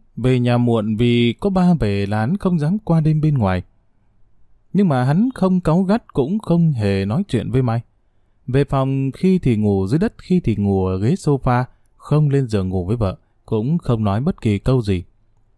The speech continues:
Ông Phú thi thoảng hỏi thăm Mai vài câu trong bữa ăn, còn bà Phú vẫn bận rộn với việc riêng của mình bên ngoài. Có hôm bà còn bảo Mai làm thêm phần cơm,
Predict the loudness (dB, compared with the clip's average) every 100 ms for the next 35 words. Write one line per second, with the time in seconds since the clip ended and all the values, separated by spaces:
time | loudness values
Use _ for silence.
0 | _ _ _ _ -4 0 0 0 0 0
1 | 0 0 0 -2 0 0 2 0 0 -2
2 | -2 -2 0 -2 -2 -2 -2 -2 -4 -10
3 | _ _ -4 0 -2 -2 -2 -2 0 -2
4 | -2 0 0 0 0 -2 -2 0 0 0
5 | 0 0 2 2 2 2 0 -4 _ _
6 | _ 2 2 2 0 0 -2 0 0 0
7 | 0 -2 -2 -4 -2 -4 -2 0 0